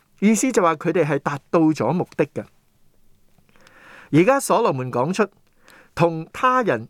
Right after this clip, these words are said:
一齊合作嘅原因，不過原來呢啲合作都不過係基於自私喎。佢話兩個人總比一個人好，因為二人勞碌同得美好的果效。同人合作比起自己單打獨鬥會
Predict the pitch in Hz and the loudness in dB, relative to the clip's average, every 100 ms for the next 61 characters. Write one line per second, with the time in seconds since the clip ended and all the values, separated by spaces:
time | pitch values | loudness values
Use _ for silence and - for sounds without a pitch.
0 | _ 240 - 123 120 - 139 131 104 98 | _ -4 -2 -6 -6 -6 -4 -2 -4 -6
1 | 143 185 _ _ _ - _ 247 208 143 | -6 -6 _ _ _ -20 _ 0 2 0
2 | 127 127 135 214 208 131 131 156 - _ | -2 -2 0 0 0 -2 0 -2 -2 _
3 | 196 180 180 - 151 117 156 170 165 160 | -2 0 -2 -2 -4 -4 -2 -4 -2 -6
4 | 143 104 101 - 131 110 - _ _ - | -6 -8 -8 -6 -4 -6 -8 _ _ -20
5 | - - - - 240 247 185 170 220 220 | -20 -20 -20 -2 2 2 2 -2 0 0
6 | 202 147 143 190 214 220 220 151 113 113 | 0 0 -2 0 2 2 2 -2 -2 -4
7 | 123 175 170 _ _ _ - 233 208 160 | 2 2 2 _ _ _ -2 0 2 -2
8 | 151 151 147 117 117 110 165 226 _ _ | -2 -2 -2 -2 -2 2 2 0 _ _
9 | _ - 104 113 170 _ 127 110 110 120 | _ -16 -6 -6 -6 _ -10 -8 -8 -8
10 | 147 120 147 - - 104 107 117 - - | -8 -6 -8 -8 -12 -12 -8 -10 -10 -20
11 | _ _ - - - - 131 120 120 139 | _ _ -20 -20 -20 -6 -6 -4 -2 -4
12 | - 147 151 - - - - - 123 160 | 0 -2 -2 -8 -20 -20 -20 -6 0 2
13 | 151 131 117 135 165 151 120 101 135 117 | 2 0 -4 -4 -4 -6 -6 -6 -6 -8
14 | - 117 113 - - 107 117 127 | -6 -4 -4 -8 -12 -6 -4 -4